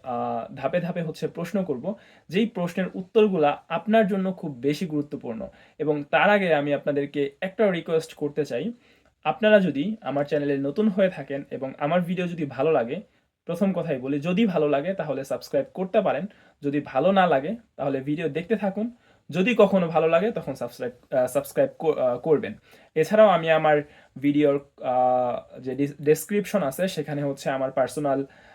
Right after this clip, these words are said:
আহ, Facebook আইডি এবং, আহ, Facebook পেজ এবং আমার Facebook গ্রুপের লিংক দিয়ে দিব। আপনাদের যদি কোনো প্রয়োজন হয় আমার সাথে যোগাযোগ করতে পারবেন ইনশাআল্লাহ। তো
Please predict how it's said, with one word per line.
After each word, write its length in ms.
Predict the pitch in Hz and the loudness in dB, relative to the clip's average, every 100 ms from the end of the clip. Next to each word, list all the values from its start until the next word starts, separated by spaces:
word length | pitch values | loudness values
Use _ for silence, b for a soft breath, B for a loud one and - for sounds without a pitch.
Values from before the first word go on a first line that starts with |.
| B | B
আহ, 240 | 120 - | -6 -4
Facebook 340 | 160 165 202 175 | -4 0 4 4
আইডি 320 | 135 156 277 - _ _ _ | 4 2 -2 -6 _ _ _
এবং, 360 | 143 131 131 - | -6 -4 -4 -6
আহ, 680 | - 131 123 123 120 - - | -4 -2 0 -2 -4 -6 -2
Facebook 340 | 139 131 143 139 - | -2 0 -2 -4 -2
পেজ 420 | 185 156 190 - _ b b b 190 | 0 0 -2 -10 _ b b b 0
এবং 260 | 190 160 | 2 4
আমার 180 | 135 156 165 | 4 2 2
Facebook 340 | 151 147 147 | -2 -2 -4
গ্রুপের 360 | 135 156 185 208 | -4 -4 -2 0
লিংক 240 | 151 156 | 0 0
দিয়ে 140 | 147 135 | 0 -2
দিব। 260 | 127 202 277 _ _ | -2 -4 -6 _ _
আপনাদের 380 | 127 - 139 139 | -6 -2 0 0
যদি 200 | 139 139 | -2 -6
কোনো 260 | 139 135 127 | -6 -6 -6
প্রয়োজন 380 | 156 165 185 202 | 0 0 2 0
হয় 160 | 214 | 2
আমার 180 | 160 131 | 0 -2
সাথে 160 | 143 131 | -6 -8
যোগাযোগ 340 | 127 120 120 | -8 -8 -8
করতে 240 | - 113 | -10 -8
পারবেন 280 | 104 98 120 | -8 -8 -12
ইনশাআল্লাহ। 440 | 120 - 110 127 - _ _ _ _ _ _ _ - | -12 -10 -10 -12 -18 _ _ _ _ _ _ _ -10
তো 340 | 127 123 - | -8 -8 -10